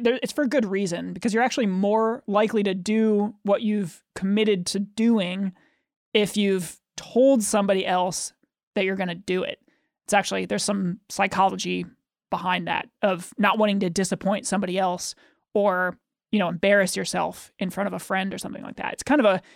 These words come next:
it's actually a pretty powerful tool. And we are actually more likely to do things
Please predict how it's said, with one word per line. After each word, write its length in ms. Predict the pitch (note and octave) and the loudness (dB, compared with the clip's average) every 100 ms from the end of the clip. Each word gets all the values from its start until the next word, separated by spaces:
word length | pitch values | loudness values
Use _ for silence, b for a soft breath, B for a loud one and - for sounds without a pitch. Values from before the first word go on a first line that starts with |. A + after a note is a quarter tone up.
| b - | b -8
it's 100 | - | 2
actually 380 | D#4 - D#4 - | 2 4 0 0
a 80 | - | -4
pretty 180 | - C4 | 0 0
powerful 540 | - G#3 A3 G#3+ G#3 | 2 4 4 4 -2
tool. 500 | G3 - A#3+ G#3 - _ _ _ | -4 -2 0 0 -2 _ _ _
And 300 | A#3 A3 A3 _ _ - | 4 4 2 _ _ -8
we 320 | F3 A#3+ D4+ | 0 4 6
are 280 | C#4+ C4 - _ _ | 6 6 2 _ _
actually 340 | G#3+ - B3+ | 2 4 2
more 460 | G#3 G3 G#3 A#3 B3 | 4 4 6 6 6
likely 400 | G#3 G#3+ G#3+ G#3+ | 6 2 2 0
to 100 | G3+ | 0
do 220 | F#3 G#3+ | 0 -2
things 500 | F#3+ G3 F#3+ F#3+ - | -2 -4 -4 -6 -6